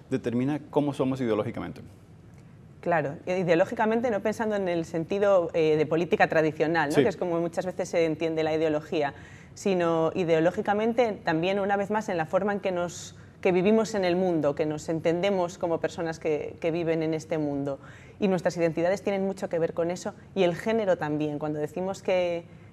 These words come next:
Speaker 2: que el género es política o que el feminismo es política, se refiere a ese, a esa idea de política y de, y de ideología como un, un aspecto más amplio que afecta a toda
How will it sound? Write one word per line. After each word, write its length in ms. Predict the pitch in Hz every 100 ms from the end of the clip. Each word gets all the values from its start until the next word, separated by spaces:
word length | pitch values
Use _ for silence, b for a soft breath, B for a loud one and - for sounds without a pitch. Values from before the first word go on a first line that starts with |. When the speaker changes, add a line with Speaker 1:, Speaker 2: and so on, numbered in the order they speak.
| -
Speaker 2:
que 260 | - 175 160
el 140 | 160
género 320 | 156 180 165 165
es 80 |
política 580 | - 170 226 190 170 147
o 80 | 147
que 100 | 156
el 120 | 147
feminismo 840 | 143 151 156 170 165 165 143 147 -
es 180 | 170 160
política, 540 | 175 170 202 202 175
se 120 | 170
refiere 440 | 156 151 190 202 202 B B
a 100 | - 175
ese, 260 | - 196
a 240 | 196 190 185
esa 180 | 190
idea 280 | 190 196 196
de 100 | 185
política 600 | 170 165 208 - 190 196
y 60 | 185
de, 360 | 165 165 160 -
y 120 | 180
de 160 | 165 160
ideología 580 | 156 151 147 - 208
como 240 | 196 180 165
un, 320 | 175 190 190
un 160 | 196 190
aspecto 380 | 185 196 - 196
más 180 | 185
amplio 420 | 196 202 190 170 165
que 100 | 160
afecta 420 | 151 170 - 180
a 100 | 160 - - -
toda 420 | 190 185 175